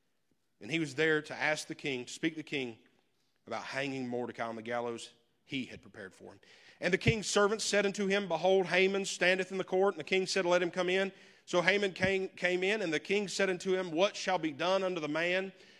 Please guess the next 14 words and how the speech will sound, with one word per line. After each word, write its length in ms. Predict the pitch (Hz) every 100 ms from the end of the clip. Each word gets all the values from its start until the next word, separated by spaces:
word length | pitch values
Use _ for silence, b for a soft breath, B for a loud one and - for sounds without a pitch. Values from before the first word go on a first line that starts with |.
| _
whom 200 | 185 175
the 100 | 151
king 420 | - 196 190 202
delighteth 500 | 165 147 160 180 175
to 80 | -
honor?" 320 | 170 147 107 - _ _ b b 165
Now 160 | 190
Haman 340 | 170 262 233 -
thought 280 | 202 269
in 80 | 220
his 140 | 170 165
heart, 380 | 185 180 220 196
"To 120 | 175
whom 460 | 196 240 240 254